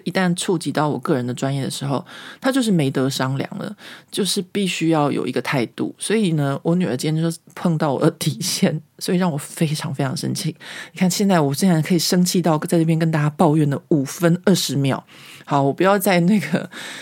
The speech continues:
碎碎念了。今天呢，要来跟大家说一下，就是，呃，上一集播出之后呢，就有很多的听众朋友留言，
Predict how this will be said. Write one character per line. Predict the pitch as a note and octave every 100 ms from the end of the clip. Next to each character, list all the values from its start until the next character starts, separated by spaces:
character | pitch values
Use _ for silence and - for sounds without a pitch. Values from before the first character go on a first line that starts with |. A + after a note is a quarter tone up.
| -
碎 | - G#3+
碎 | G3 G3
念 | F3+ D3
了。 | B2 - _ _ _ _ _ _ _ _ - - -
今 | F3
天 | G3+ A3+
呢， | G#3+ D#3+ - F3+
要 | E3
来 | D3+ C3+ -
跟 | D#3
大 | E3
家 | D#3 D3+
说 | D#3 D3+ C#3+
一 | A#2+
下， | - A#2+
就 | D3
是， | D3 D3+ B2+ - -
呃， | D3 C#3
上 | F#3 G3
一 |
集 | F3+ D#3+
播 | D#3+ D#3+
出 | E3+
之 | E3 D#3
后 | E3 D#3
呢， | C#3 A#2+ - - - - -
就 | -
有 | D#3+
很 | D3+ E3 D3+
多 | - E3+ F3
的 | F3 D3
听 | - F3
众 | E3+ D#3+
朋 | D#3+
友 | B2
留 | - -
言， | -